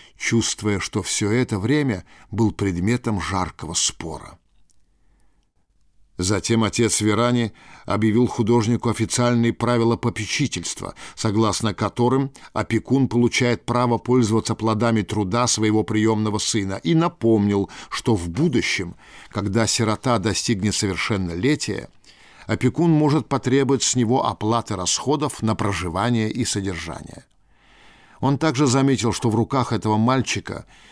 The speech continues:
заключено целое состояние, и выразил уверенность, что под мудрым руководством мастера ему суждено превратиться в величайшего из художников,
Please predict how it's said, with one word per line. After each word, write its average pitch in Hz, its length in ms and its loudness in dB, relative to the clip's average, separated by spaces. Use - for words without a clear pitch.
заключено 120 640 2
целое 139 400 2
состояние, 120 1040 0
и 131 120 2
выразил 160 420 6
уверенность, 104 800 4
что - 220 -4
под 104 220 -2
мудрым 107 380 2
руководством 98 720 -2
мастера 113 720 -4
ему 120 240 2
суждено 117 500 2
превратиться 113 960 0
в 90 60 -4
величайшего 123 880 2
из 117 140 2
художников, 107 840 0